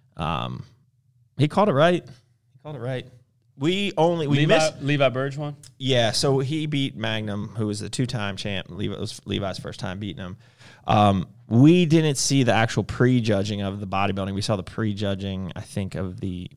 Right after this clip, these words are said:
Speaker 1: men's classic physique, which I don't get. I,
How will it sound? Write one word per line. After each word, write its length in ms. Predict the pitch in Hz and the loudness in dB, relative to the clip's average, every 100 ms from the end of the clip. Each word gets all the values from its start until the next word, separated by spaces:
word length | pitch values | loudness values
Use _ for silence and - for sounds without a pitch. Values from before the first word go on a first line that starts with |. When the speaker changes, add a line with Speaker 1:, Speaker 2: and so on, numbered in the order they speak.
| _ | _
Speaker 1:
men's 600 | 107 104 101 98 98 87 | -10 -4 0 0 -2 -4
classic 480 | - - 92 - - | -6 -4 -4 -6 -14
physique, 340 | - - - _ - - - - | -20 -20 -20 _ -20 -20 -20 -10
which 260 | - 240 - | -2 0 0
I 140 | - 160 | -2 -2
don't 320 | 135 123 104 | 2 0 0
get. 340 | 110 90 - _ _ | -4 -6 -8 _ _
I, 140 | 131 | 2